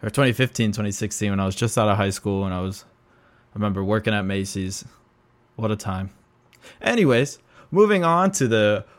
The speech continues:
womad Festival twenty twenty-one. Unfortunately, it has been canceled. Peter Gabriel is the founder for this event and blames a lack of support from the U K government. Uh, it is with, let's see, who said this?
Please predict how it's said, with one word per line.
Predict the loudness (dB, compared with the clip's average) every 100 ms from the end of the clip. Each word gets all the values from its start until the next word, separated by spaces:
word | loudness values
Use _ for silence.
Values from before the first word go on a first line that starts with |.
| _
womad | 4 4 6 6 6
Festival | 4 2 2 0 -2
twenty | 0 0 0
twenty-one. | 0 0 2 2 4 2
Unfortunately, | 2 -2 0 0 0 0 0 0
it | 0
has | 0
been | -2 -2
canceled. | -2 0 0 0 0 0 -4 -12 -20 -20 _ 2
Peter | 4 4
Gabriel | 4 6 6 6 6 4
is | 2 0
the | 0 2 0
founder | 2 4 4 6 4
for | 4 4
this | 2 2
event | -2 0 -2 -2
and | -2 -2
blames | 0 2 2 0
a | -2 -2
lack | 0 -2 -2
of | -4
support | -4 -8 -2 0 2 -2
from | -4 -2
the | 0
U | -2 -4
K | -2 -2
government. | 0 0 0 0 -2 -10 -16 _ _ _
Uh, | -4 0 2 2 2 0
it | 2
is | 2
with, | 2 2 2 0 -16 -18 -20 _ _ _ _
let's | -10 -8
see, | -4 -2
who | 0
said | -2 0 0 2
this? | 0 0 -6 -14